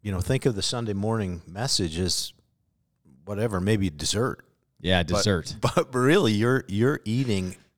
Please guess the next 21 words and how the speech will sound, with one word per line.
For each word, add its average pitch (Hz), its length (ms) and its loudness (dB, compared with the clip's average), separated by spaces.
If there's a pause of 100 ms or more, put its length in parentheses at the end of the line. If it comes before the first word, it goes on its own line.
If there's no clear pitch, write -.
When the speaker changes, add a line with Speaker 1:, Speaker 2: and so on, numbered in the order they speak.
Speaker 1:
regularly, 95 1080 -2
eating 120 400 0
the 78 100 -6
book 101 480 0 (500)
and 92 440 -2
finding 101 800 -2
your 101 260 0
own, 110 320 0
you 110 40 -4
have 120 120 -4
to 127 80 -10
be 117 80 -2
a 104 40 0
sort 120 220 -2
of 90 80 -6
a 87 40 -2
self-feeder, 117 1080 -2
nourishing 104 560 -2
your 92 200 -2
own 127 160 0
soul 101 560 -2